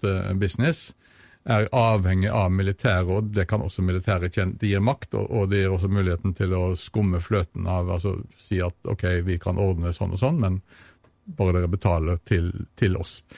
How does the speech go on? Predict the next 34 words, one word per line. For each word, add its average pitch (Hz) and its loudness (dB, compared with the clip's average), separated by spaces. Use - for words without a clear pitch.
Både 113 6
militære 127 4
som 127 4
sådan, 101 4
men 123 4
også 117 2
individuelle 123 4
offiserer 101 0
har 98 2
da, 90 2
ikke 92 -2
sant, 90 -4
gjort 101 -4
seg 95 2
rike 92 -4
på - 0
dette. 92 -2
Så, 104 0
så 139 2
det 135 6
var 135 4
veldig 127 4
mye 117 4
som 110 2
sto 98 2
på, 104 0
som 113 4
sto 101 2
på 101 -2
spill 127 2
hvis 107 0
de 104 0
skulle 98 2
gi 107 2